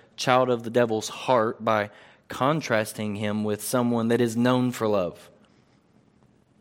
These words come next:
In this section, John takes us back toward the beginning of our Bibles, and he shows us the account of someone known for hate,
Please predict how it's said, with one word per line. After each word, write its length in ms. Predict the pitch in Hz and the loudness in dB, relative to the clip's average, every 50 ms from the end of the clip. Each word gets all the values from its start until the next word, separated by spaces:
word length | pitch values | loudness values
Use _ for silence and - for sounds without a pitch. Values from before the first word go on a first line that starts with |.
| _ _ _ _ _ - | _ _ _ _ _ -2
In 160 | 113 110 110 | 0 2 4
this 160 | 123 127 123 | 4 2 2
section, 680 | - - - 135 135 135 - - 123 110 107 107 107 104 | 0 2 4 4 2 2 -2 -4 -4 -2 -2 -2 -2 0
John 400 | 110 113 120 127 135 139 131 120 | 2 2 4 4 2 0 -2 -2
takes 340 | - 135 131 131 - - | -2 -2 -2 -2 -2 -4
us 160 | 123 113 - 117 | -6 -6 -6 -4
back 420 | 110 113 117 127 131 123 - - | 0 2 2 2 2 0 -4 -8
toward 300 | - 117 113 113 113 107 | -6 -4 -2 -2 -2 -2
the 60 | 104 | -4
beginning 420 | 101 107 101 113 113 123 127 127 123 | -6 -4 -2 0 0 0 2 0 0
of 100 | 113 110 | 2 2
our 160 | 107 104 104 | 2 2 2
Bibles, 680 | 98 104 107 117 123 123 104 95 98 98 110 - - - - - - - - - - | 2 2 4 4 2 2 -2 -4 -8 -8 -8 -10 -14 -18 -20 -20 -20 -20 -14 -8 -4
and 80 | 120 | -2
he 100 | 120 113 | 0 0
shows 460 | 107 - - 143 131 135 143 139 135 | 0 2 4 4 6 6 6 4 2
us 160 | 123 117 113 - | -2 -4 -2 0
the 140 | 120 113 | 0 0
account 420 | 110 110 - - 135 131 131 123 117 | 0 0 -2 -2 -2 0 0 0 -2
of 80 | 107 | -4
someone 640 | - - - 139 135 139 135 131 127 123 117 113 113 | -4 -4 -2 0 0 0 0 0 0 0 0 2 2
known 320 | 117 120 120 117 110 107 | 2 2 0 0 -2 -4
for 180 | - - 131 117 | -4 -4 -4 -4
hate, 420 | - 143 135 123 107 - - - | -2 -2 -2 -2 -2 -4 -8 -16